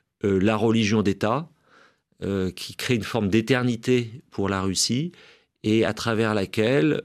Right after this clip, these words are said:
euh, l'opération militaire spéciale, euh, en Ukraine, euh, a été conçue. Au fond,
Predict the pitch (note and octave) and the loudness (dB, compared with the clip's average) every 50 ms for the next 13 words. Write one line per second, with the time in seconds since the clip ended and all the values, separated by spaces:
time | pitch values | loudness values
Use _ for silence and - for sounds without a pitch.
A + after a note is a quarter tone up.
0 | _ G2+ G2 F#2+ G2 G#2+ G#2+ - A2+ G2+ G2+ G2+ - - G#2+ G2 G2 F#2+ G2 F#2 | _ -4 -2 0 0 0 0 0 -2 -2 -2 -2 -2 -2 -2 -2 -2 -2 -4 -4
1 | - G2 F#2 - - - G2 F2+ - - - G#2 F#2+ F#2 F#2+ F#2 F2 F2 F2 E2+ | -6 -6 -6 -8 -8 -6 -4 -4 -4 -2 -2 -2 -2 -2 -2 -2 -2 -2 -2 -2
2 | F2 F2+ - - - F#2+ F#2 F2 - - - A#2+ B2+ C#3 D3+ D3 D3 - - - | -4 -6 -6 -4 -2 -2 -2 -2 -4 -6 -4 -4 -2 -2 -4 -6 -8 -12 -18 -20
3 | - _ _ _ - - G#2 G2+ G2+ G2 - - G2+ G2+ G2 F#2+ - - A#2 A2+ | -20 _ _ _ -10 -6 -2 -2 -2 -2 -2 -2 0 0 0 0 0 -2 -2 -2
4 | - C#3 C#3 - - E3 G#2+ F#2+ F#2 - - C3 C3+ C#3+ D3 | -2 -4 -4 -4 -2 -2 -2 -2 -4 -4 0 2 4 4 2